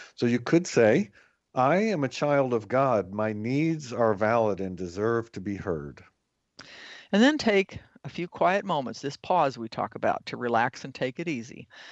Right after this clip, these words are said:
Speaker 2: There's no need to struggle. Just give thanks for your new experience in the world and move on with your day.
Speaker 1: Once again, "Fear does not control me. It is not the truth of who I am. I'm a child of God. My needs are valid and deserve to be heard."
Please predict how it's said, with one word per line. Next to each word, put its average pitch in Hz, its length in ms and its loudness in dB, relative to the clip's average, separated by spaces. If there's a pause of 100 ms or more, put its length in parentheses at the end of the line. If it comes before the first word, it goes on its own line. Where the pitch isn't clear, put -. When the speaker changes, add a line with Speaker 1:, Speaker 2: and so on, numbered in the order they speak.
(280)
Speaker 2:
There's 147 220 2
no 139 160 0
need 160 240 -4
to 208 60 -6
struggle. - 440 -4
Just 131 220 -12
give 131 180 -4
thanks 170 320 -4
for 151 140 -8
your 127 120 -4
new 139 200 -2
experience 190 560 -2
in 208 80 -6
the 202 80 -4
world 123 320 4
and 135 320 0
move 123 240 -2
on 147 240 2
with 175 160 -6
your 208 100 -2
day. - 380 0 (300)
Speaker 1:
Once 117 340 0
again, 127 420 0
"Fear 226 400 0
does 151 220 2
not 139 240 2
control 170 460 0
me. 131 180 -2
It 156 100 -2
is 175 220 -8
not 196 240 0
the - 80 -8
truth 107 420 -4
of 104 80 -2
who 101 220 0
I 92 120 4
am. 87 360 -6 (340)
I'm 175 240 0
a 175 40 -2
child 135 420 -2
of 101 120 -6
God. 120 440 0 (180)
My 120 300 0
needs 139 440 -2
are 101 140 2
valid 131 540 -2 (160)
and 110 120 -2
deserve 104 560 2
to - 80 -6
be 120 180 -2
heard." 78 420 -4